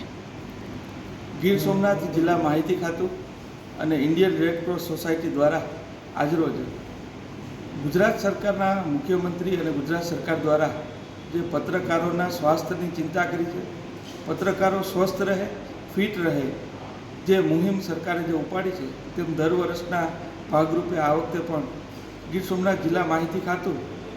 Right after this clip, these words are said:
અને વેરાવળની સામાજિક સંસ્થા એવી ઇન્ડિયન રેડક્રોસ સોસાયટી દ્વારા ગીર સોમનાથ જિલ્લાના પત્રકારો માટે સ્વાસ્થ્યનું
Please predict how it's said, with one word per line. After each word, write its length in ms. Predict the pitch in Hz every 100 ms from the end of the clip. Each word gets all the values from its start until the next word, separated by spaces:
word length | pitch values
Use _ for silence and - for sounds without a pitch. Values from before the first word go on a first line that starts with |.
| -
અને 240 | 175 165 131 - - - - - 147
વેરાવળની 540 | 165 190 185 147 131 123 - - - - -
સામાજિક 460 | - 165 190 196 226
સંસ્થા 380 | 190 180 202 185
એવી 380 | 180 190 185 - -
ઇન્ડિયન 300 | 160 180 165
રેડક્રોસ 380 | 165 170 185 180
સોસાયટી 460 | 165 151 165 160
દ્વારા 300 | 160 165 165 151 - - - - - -
ગીર 100 | 170
સોમનાથ 440 | 180 185 190 190 185
જિલ્લાના 480 | 151 151 170 160 127 - - - - - -
પત્રકારો 520 | 160 208 196 196 185
માટે 400 | 175 165 - 143 - - - - - - - - -
સ્વાસ્થ્યનું 640 | 175 196 202 208 214 214